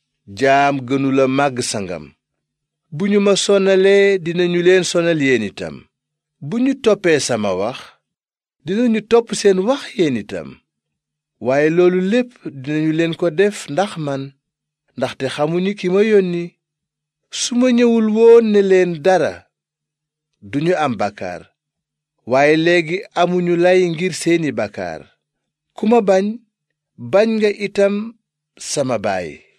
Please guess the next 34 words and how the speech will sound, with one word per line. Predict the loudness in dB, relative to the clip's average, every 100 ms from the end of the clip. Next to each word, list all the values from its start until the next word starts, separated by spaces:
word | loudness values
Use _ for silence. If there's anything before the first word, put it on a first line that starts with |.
| _ _ _ _ _ -8
Su | -2
ma | -2
deful | 0 -2 0
woon | 4 2 2
ci | -4
seen | 0 0 -2
biir | -2 -2 -2
jëf | -4 -6 -6 -12 -14 -14
yu | -12 -10
kenn | -2 0 0
deful, | -4 -6 -8 -14 -14 -18 _ _ _
kon | -4 -4 -2
duñu | -4 -6
am | -8 -8
bàkkaar. | -10 -10 -12 -12 -16 _ _ _ _ _ _ -6
Waaye | -2 2 2 2
léegi | 2 2 0
nag, | 0 -2 -4 _ _ _ _ _ -16
gis | -8 -6 -2
nañu | -2 -2 -2
samay | -2 0 -2 -4
jëf | -6 -4
te | -8
teewul | -4 -2 0 -2
ñu | -6 -8
bañ | -2 -2 -2 -4
nu, | -4 -6 -12 _ _ _ _ _
man | -2 0 -2 -4
ak | -6
sama | -6 -6 -6
baay. | -8 -8 -10 -14 _ _ _ _ _ _ _ _
Waaye | -4 0 2 2 2
loolu | 2 4 4 2 0 -4 _ _ _ _ _ -4
am | -2